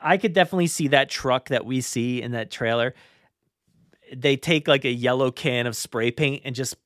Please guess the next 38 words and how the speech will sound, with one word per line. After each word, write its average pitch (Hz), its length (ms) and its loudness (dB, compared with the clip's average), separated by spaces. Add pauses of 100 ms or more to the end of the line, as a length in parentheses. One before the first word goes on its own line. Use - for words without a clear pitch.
(180)
spray 131 380 -2
paint 135 260 -2
a 123 40 0
logo 120 440 2
on 160 220 4
it, 185 200 -4 (500)
um, 117 680 4 (440)
just 151 280 -4
to 151 60 -6
feel 143 300 0
like 131 300 2
they're 117 180 2
back 117 340 2
in 120 100 -6
Jurassic 113 380 -2
World 117 280 -2
again, 147 340 -2 (260)
'cause 143 120 -4
that's 202 200 4
the 196 80 0
look 156 260 0
that 135 100 0
we've 127 180 -6
got 123 280 0
on 117 200 -6
this 110 180 -6
logo. 101 520 -2
It, 101 220 -12
it 123 60 -4
very 131 220 0
much 120 240 -4
looks 107 320 -4
like 110 120 -4
a 95 60 -2
spray, 107 360 -4 (300)
spray - 340 -4
painted 117 480 -4
logo. 113 520 0